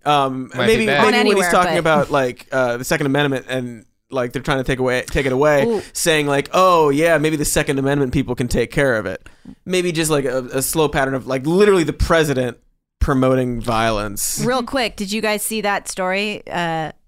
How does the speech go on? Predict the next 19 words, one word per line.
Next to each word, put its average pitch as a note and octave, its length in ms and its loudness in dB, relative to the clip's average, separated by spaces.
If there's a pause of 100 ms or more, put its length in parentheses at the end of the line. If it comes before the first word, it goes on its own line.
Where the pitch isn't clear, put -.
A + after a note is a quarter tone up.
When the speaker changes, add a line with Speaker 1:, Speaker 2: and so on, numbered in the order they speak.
(140)
Speaker 3:
Wayne F#3+ 320 -4
LaPierre, F#3 420 -4
I F#3+ 100 -2
believe, F#3+ 520 -6 (320)
N F#3 140 -4
R F3+ 160 -2
A F#3 380 -2 (260)
Speaker 2:
No, G3+ 180 -2
it's G3+ 140 -4
okay. A#3 80 -4
Speaker 3:
president. F#3 500 -2
Speaker 2:
There, D#3 100 -6
there D#3+ 160 -4
wasn't F3+ 260 -2
a F3+ 40 -2
quid D#3 180 -6
pro D#3 140 -12
quo. D3 340 -10
Speaker 1:
<laughs> D3+ 60 -6